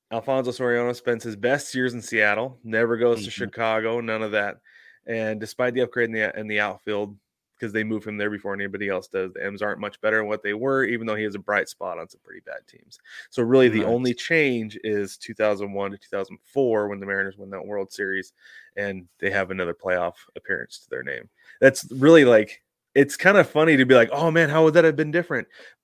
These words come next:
Speaker 1: But based on the impact, like I said, he had in Texas, which was little to none,
Speaker 2: Yeah.
Speaker 1: and how good the other teams they would have been going up against in the playoffs, I don't think it would have been super different, although they may have gone and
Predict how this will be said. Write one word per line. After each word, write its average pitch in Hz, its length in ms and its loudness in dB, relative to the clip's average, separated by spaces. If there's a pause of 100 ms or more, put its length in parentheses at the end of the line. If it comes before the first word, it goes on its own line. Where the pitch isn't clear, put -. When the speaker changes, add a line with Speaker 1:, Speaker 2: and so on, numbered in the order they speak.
(240)
Speaker 1:
But 156 420 4
based 170 320 4
on 151 100 2
the 139 120 -4
impact, 139 340 -2
like 135 140 -2
I 127 40 -6
said, 127 200 -4
he 131 120 -4
had 131 200 -2
in 117 180 -12 (100)
Texas, 160 480 -4
which 127 140 -10
was 110 140 -8
little 120 260 -2
to - 140 -18
none, 110 500 -6 (500)
Speaker 2:
Yeah. 101 260 -6 (180)
Speaker 1:
and 117 260 -4
how 131 240 -2
good 117 320 0
the 113 160 2
other 120 160 0
teams 123 300 -10
they 117 120 0
would 117 100 -2
have 110 60 -6
been 107 120 -10
going 110 180 -6
up 107 100 -10
against 110 440 -10
in 107 80 -12
the 107 60 -14
playoffs, 117 420 -10 (320)
I 117 60 -10
don't 127 280 -6
think 123 140 -8
it 110 40 -6
would 110 120 0
have 101 60 -10
been 101 120 -8
super 104 320 -8
different, 101 400 -4
although 123 300 0
they 113 140 -4
may 101 280 -4
have 101 120 -4
gone 98 280 -6
and 92 200 -12